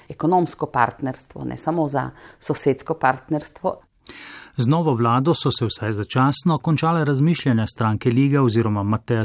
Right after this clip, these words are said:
Speaker 2: Salvinija, da bi v primeru, če skupne policijske patrulje ne bi bile učinkovite, na slovensko-italijanski meji postavili zid oziroma ograjo.
Speaker 1: Upam, da bo zdaj konec teh, eh, teorij o, eh, zidovih, o dvesto triinštiridesetih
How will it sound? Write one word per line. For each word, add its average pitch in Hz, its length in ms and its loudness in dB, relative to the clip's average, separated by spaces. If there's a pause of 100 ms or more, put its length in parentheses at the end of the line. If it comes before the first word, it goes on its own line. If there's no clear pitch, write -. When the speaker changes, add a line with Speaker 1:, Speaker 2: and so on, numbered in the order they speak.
Speaker 2:
Salvinija, 143 540 2
da 127 140 2
bi 123 80 2
v 123 60 2
primeru, 147 440 2
če 147 160 0
skupne 143 380 2
policijske 117 560 0
patrulje 127 560 2
ne 120 220 4
bi 127 120 0
bile 135 200 0
učinkovite, 139 680 -2 (120)
na 127 140 4
slovensko-italijanski 104 1000 -2
meji 143 220 2
postavili 120 640 0
zid 120 340 0
oziroma 110 440 2
ograjo. 107 500 0 (460)
Speaker 1:
Upam, 143 520 0 (140)
da 139 220 -2
bo 147 200 0
zdaj 147 260 0
konec 190 560 4
teh, 135 240 -2 (160)
eh, 127 140 -6
teorij 143 720 -2
o, 139 380 6
eh, 139 240 -8
zidovih, 160 840 2
o 131 80 -2
dvesto 139 440 -2
triinštiridesetih 131 1160 -8